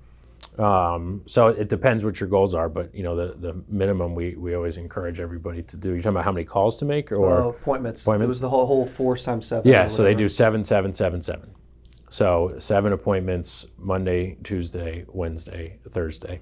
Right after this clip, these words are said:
Speaker 2: Twenty-eight total
Speaker 1: Right.
Speaker 2: set appointments.
Speaker 1: And then you're obviously still leaving room, like we talked about, for some referrals and, and stuff in there.
Speaker 2: Yeah.
Speaker 1: Um, and then anybody that's in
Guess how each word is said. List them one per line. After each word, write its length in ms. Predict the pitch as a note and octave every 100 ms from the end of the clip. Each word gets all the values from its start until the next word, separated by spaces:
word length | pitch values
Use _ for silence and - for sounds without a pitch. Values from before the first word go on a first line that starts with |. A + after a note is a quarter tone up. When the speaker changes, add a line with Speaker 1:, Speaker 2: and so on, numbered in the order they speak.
| -
Speaker 2:
Twenty-eight 420 | - B2+ A#2 A2+
total 400 | - A#2 A2 -
Speaker 1:
Right. 200 | F#2 D#2+ -
Speaker 2:
set 220 | A2+ -
appointments. 580 | - - A2 G#2+ - - - -
Speaker 1:
And 160 | F#2+
then 160 | F#2 F2+
you're 140 | F2+
obviously 340 | F2 F2 - F2+
still 340 | - G#2 F#2
leaving 240 | F2+ E2+ E2
room, 220 | E2+ E2
like 140 | D#2+
we 80 | D#2
talked 260 | F#2 E2 -
about, 240 | E2 E2
for 100 | F2
some 180 | - F2+
referrals 460 | D#2+ F2+ E2+ E2
and, 180 | E2+ E2+
and 120 | F2+ E2
stuff 280 | E2 E2+
in 100 | -
there. 240 | E2+ E2 G2
Speaker 2:
Yeah. 100 | A#2+
Speaker 1:
Um, 420 | E2+ D#2 D#2+ F2 -
and 180 | F#2+
then 300 | F#2 F2 E2+ - - - -
anybody 440 | - G#2 F#2+ F#2+ F#2
that's 200 | E2+ -
in 380 | F2 E2 F2